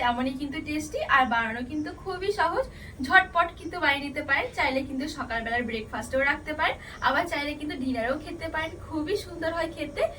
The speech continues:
তো বন্ধুরা চলুন আমি খুব সহজ পদ্ধতিতে বানিয়ে দেখাবো, আশা করছি আপনাদের অনেক পছন্দ হবে। প্রথমে আমি এখানে একটা বাটি নিয়ে নিয়েছি, এবার আমি এই বাটির মধ্যে দিয়ে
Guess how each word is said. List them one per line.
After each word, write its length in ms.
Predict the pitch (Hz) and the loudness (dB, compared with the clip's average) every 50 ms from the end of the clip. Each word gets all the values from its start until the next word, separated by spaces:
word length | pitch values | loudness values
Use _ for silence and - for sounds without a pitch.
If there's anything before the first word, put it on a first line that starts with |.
| - - - - - | -10 -14 -14 -10 -8
তো 40 | 339 330 | -4 -2
বন্ধুরা 280 | 339 339 330 339 381 415 381 | -2 -2 0 0 -2 -2 0
চলুন 180 | 370 339 330 320 320 | 0 0 0 0 -2
আমি 100 | 320 320 - | -2 -2 0
খুব 100 | 466 508 480 - | 0 0 0 0
সহজ 180 | 320 294 311 302 - | 0 0 0 0 0
পদ্ধতিতে 340 | 302 294 277 269 254 285 269 262 | -2 -2 0 -2 -2 -2 0 0
বানিয়ে 220 | 240 233 240 233 220 202 | 0 0 -2 -4 -4 -4
দেখাবো, 280 | 214 220 247 233 247 392 427 370 | -4 -4 -4 -4 -2 -2 -2 -2
আশা 140 | - 320 302 302 | -2 -6 -8 -8
করছি 160 | 285 277 - 285 | -8 -8 -8 -8
আপনাদের 260 | 262 262 254 277 339 302 - - - - - 190 | -6 -4 -4 -4 -4 -6 -8 -8 -10 -8 -4 -4
অনেক 180 | 202 214 240 - - 262 | -4 -2 -4 -4 -4 -4
পছন্দ 300 | 285 302 - 330 302 302 339 349 | -4 -4 -2 -4 -2 -2 0 2
হবে। 160 | 330 302 311 - | 4 4 4 4
প্রথমে 260 | 285 269 - 311 320 349 349 | 2 2 2 4 4 4 6
আমি 100 | 359 339 294 | 6 2 2
এখানে 180 | 277 294 277 254 247 | 2 4 4 4 4
একটা 140 | 254 302 302 254 254 | 6 6 6 8 6
বাটি 240 | 202 - - 269 285 294 | 6 4 2 0 -2 0
নিয়ে 160 | 294 302 302 302 311 | 0 0 0 0 2
নিয়েছি, 360 | 320 311 311 320 - - 480 679 698 - - - - - - - 240 247 | 4 4 4 4 4 4 4 4 4 -2 -10 -14 -12 -10 0 4 6 6
এবার 160 | 226 254 285 320 349 | 6 8 8 8 8
আমি 100 | 381 453 494 | 8 8 8
এই 60 | - - | 8 10
বাটির 260 | 240 233 254 - 339 349 349 | 8 8 8 4 -2 4 4
মধ্যে 200 | 339 330 320 349 262 269 | 4 6 6 4 2 2
দিয়ে 140 | 285 285 | 4 6